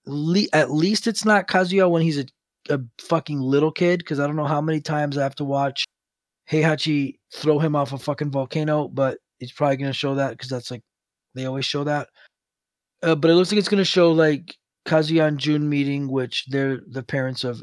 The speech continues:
Jin Kazama, and Heihachi Mishima starting the King of the Iron Fist tournament, Tekken, and we did get some clips, some little shots of other fighters, like Paul Phoenix and stuff like that. So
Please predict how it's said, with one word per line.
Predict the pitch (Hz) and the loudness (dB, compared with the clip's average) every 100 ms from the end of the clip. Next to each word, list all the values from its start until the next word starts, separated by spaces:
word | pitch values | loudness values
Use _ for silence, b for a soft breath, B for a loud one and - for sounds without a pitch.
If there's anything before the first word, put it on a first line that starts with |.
| 120 | -10
Jin | 120 160 160 | -2 0 0
Kazama, | - 151 147 151 147 147 b _ _ _ _ _ _ - | -4 -2 -2 0 -2 -6 b _ _ _ _ _ _ -4
and | 139 135 131 127 117 - _ _ _ _ _ _ _ _ _ _ _ | 0 0 0 -4 -10 -16 _ _ _ _ _ _ _ _ _ _ _
Heihachi | 165 165 156 147 160 | 2 4 4 0 -4
Mishima | 151 160 151 147 - | -2 0 2 2 0
starting | - 165 151 151 151 143 | -2 4 4 4 0 -2
the | 143 139 139 135 131 - _ _ _ _ - | 0 2 2 0 -2 -8 _ _ _ _ -6
King | 156 | -2
of | 143 | -2
the | 139 | -2
Iron | 139 135 | -2 -2
Fist | - 131 - | -6 -8 -2
tournament, | 170 165 165 156 | 0 0 -2 -4
Tekken, | - 147 - 151 151 151 B B B B _ _ | -4 -4 -2 -2 -2 -6 B B B B _ _
and | 135 143 135 131 123 - _ _ - | 0 2 2 0 -4 -10 _ _ 0
we | 165 180 | 2 4
did | 220 226 | 4 6
get | 233 226 | 4 4
some | 185 | -2
clips, | 165 185 170 156 - 131 | 0 4 4 2 -8 -2
some | 165 151 | 0 2
little | 156 151 135 | 4 2 0
shots | - 160 147 143 | 2 2 2 -2
of | 117 | -2
other | 143 135 | 0 0
fighters, | 127 139 131 117 113 | -2 -2 0 -2 -8
like | 120 113 | -8 -8
Paul | - 135 127 | -4 -2 -2
Phoenix | 135 127 120 - | -6 -8 -8 -10
and | 123 | -10
stuff | - 113 | -10 -10
like | 113 110 | -10 -6
that. | 110 104 | -6 -6
So | 123 113 | -8 -8